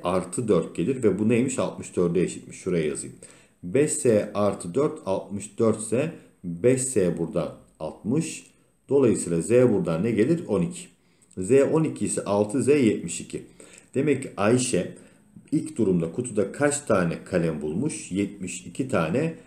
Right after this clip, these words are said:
kalem bulmuş anlamına gelecektir. Ve şimdi geliyoruz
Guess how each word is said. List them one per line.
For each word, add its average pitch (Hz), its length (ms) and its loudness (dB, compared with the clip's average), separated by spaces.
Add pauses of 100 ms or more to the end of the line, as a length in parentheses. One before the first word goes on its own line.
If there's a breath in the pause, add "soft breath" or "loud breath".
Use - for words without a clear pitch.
(240 loud breath)
kalem 110 460 2
bulmuş 110 580 -2 (100)
anlamına 113 880 0
gelecektir. - 720 -4 (1700 soft breath)
Ve 143 80 0
şimdi 160 300 0
geliyoruz 170 600 6